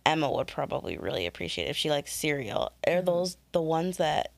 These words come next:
Speaker 1: you can fill and they don't get stale, and
Speaker 2: Mm-hmm.
Speaker 1: you turn the thing and they
Speaker 2: Yeah,
Speaker 1: come out?
Speaker 2: that's what I'm talking about.
Speaker 1: Oh, okay. I thought
Speaker 2: Mm-hmm.
Speaker 1: you were talking about, like, the ones that you, like, actually dump. Like, you know, like, the ones that you can pour.
Speaker 2: Oh.
Speaker 1: Yeah, no. The ones that, ugh,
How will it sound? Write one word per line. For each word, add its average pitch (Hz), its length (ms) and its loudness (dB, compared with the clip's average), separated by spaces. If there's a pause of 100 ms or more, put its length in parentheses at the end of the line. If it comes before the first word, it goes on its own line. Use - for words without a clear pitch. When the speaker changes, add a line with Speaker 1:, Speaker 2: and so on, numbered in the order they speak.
Speaker 1:
you 180 180 -2
can 170 500 -2
fill 156 480 2
and 170 160 0
they 160 120 0
don't 160 260 -2
get - 220 -6
stale, 147 640 0
and 160 160 0
Speaker 2:
Mm-hmm. 151 120 -4
Speaker 1:
you 156 120 -4
turn 156 380 -2
the 156 80 -6
thing 156 400 -2
and 151 160 -4
they 147 60 -2
Speaker 2:
Yeah, 339 120 -2
Speaker 1:
come 151 140 0
out? 156 320 0
Speaker 2:
that's 220 160 -4
what 214 60 -4
I'm 196 60 -8
talking 220 220 -10
about. - 160 -12
Speaker 1:
Oh, 311 280 4
okay. 247 100 2
I 170 80 6
thought 180 60 6
Speaker 2:
Mm-hmm. 233 80 4
Speaker 1:
you 262 60 8
were - 60 4
talking 240 140 2
about, 180 80 6
like, 180 160 0
the 165 80 4
ones 160 220 4
that 151 100 2
you, 135 100 4
like, 139 140 2
actually 143 340 2
dump. 113 340 -2 (220)
Like, 165 200 2
you 220 80 6
know, 185 200 4
like, 156 220 2
the 160 60 4
ones 156 200 2
that 160 100 0
you 156 80 0
can 156 160 -2
pour. 156 600 2 (200)
Speaker 2:
Oh. 233 520 6 (480)
Speaker 1:
Yeah, 151 320 4
no. 160 360 4 (320)
The 185 100 4
ones 185 280 4
that, 196 240 2 (120)
ugh, - 240 -2